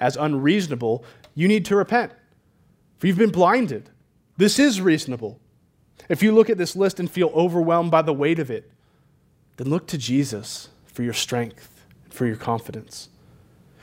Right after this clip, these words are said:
You see, we have the wonderful ability to apply this text in a time of relative peace,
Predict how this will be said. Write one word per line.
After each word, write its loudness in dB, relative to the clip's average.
You -6
see, 6
we 4
have 2
the -2
wonderful -2
ability 0
to -6
apply 0
this -4
text -8
in -6
a -8
time -4
of -6
relative -4
peace, -6